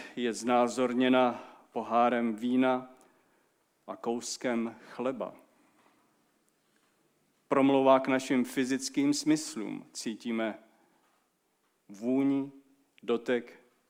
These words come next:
chuť. Když přicházíme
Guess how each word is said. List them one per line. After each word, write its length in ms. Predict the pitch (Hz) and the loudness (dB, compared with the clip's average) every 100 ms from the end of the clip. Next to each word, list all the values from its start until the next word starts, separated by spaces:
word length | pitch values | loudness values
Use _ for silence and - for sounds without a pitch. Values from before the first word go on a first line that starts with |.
| _ | _
chuť. 500 | - - 113 101 - - _ _ _ _ _ _ _ _ _ _ _ _ _ _ _ _ _ _ _ _ _ _ _ _ _ _ - | -20 -12 -10 -10 -14 -20 _ _ _ _ _ _ _ _ _ _ _ _ _ _ _ _ _ _ _ _ _ _ _ _ _ _ -10
Když 140 | 120 | -10
přicházíme 880 | - - 156 190 175 170 160 143 131 | -6 -2 8 8 10 10 10 8 4